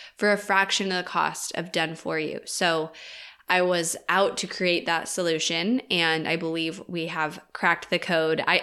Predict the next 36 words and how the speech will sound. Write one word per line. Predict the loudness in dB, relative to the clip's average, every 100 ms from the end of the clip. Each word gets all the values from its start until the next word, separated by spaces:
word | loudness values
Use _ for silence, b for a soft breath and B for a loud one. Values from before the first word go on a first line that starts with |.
| 2
I | 2
first | 4 2 2 -2
initially | -4 -4 0 0
launched | 0 -2 -4 -6
my | -6
program | -4 -2 0 0 0 -6 -14 _ B B -8
two | 0
and | 2
a | 4
half | 4 4
years | 4 4
ago. | 2 0 0
So | -2 -2
it's | -2
taken | -2 0 0
that | 0 0
long | -2 -2
of, | -4
like, | -6 -6
refinement | -6 0 2 2 0
and | -2
getting | -6 -6 -10
feedback | -6 -4 0 0 0
and, | -4 -10 -14 B B B
and | -2 0 -2 -2
seeing | 0 0
what | 0
people | -4 -6 -4
need | -2 2 2 2
and | 2
doing | 0 -2
interviews | 0 0 0 0
with | -2 -4
their | -2 2
audiences. | 4 6 4 2 0 -2 -2 -6
So | -2 0 0 -2